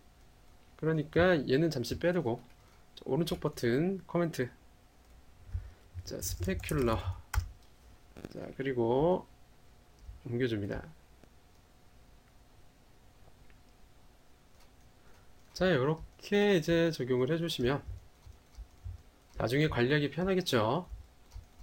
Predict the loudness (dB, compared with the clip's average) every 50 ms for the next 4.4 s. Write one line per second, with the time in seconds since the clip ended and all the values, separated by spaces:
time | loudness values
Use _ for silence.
0 | -14 -14 -16 -20 -20 -20 -20 -20 -20 -20 -20 -20 -20 -20 -20 -20 -20 -20 -20 -8
1 | -4 -4 -4 -4 -6 -8 -2 2 4 6 6 6 6 4 4 4 4 4 4 2
2 | 0 -2 -2 -6 -8 -8 -4 -2 0 2 2 4 4 4 2 2 2 2 2 2
3 | 0 0 0 0 2 2 2 2 2 2 0 -2 -2 0 -2 -2 -2 -4 -12 -16
4 | -20 -20 -20 -20 -18 -18 -18